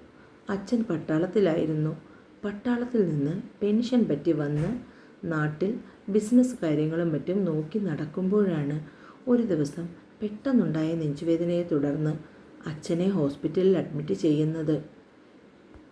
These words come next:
ഹോസ്പിറ്റലിൽ എത്തും മുമ്പേ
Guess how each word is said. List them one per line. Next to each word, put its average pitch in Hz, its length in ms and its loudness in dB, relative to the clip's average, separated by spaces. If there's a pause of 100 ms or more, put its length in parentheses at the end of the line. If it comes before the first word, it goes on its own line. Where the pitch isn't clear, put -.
(1600)
ഹോസ്പിറ്റലിൽ 262 720 2
എത്തും 196 300 0
മുമ്പേ 156 320 2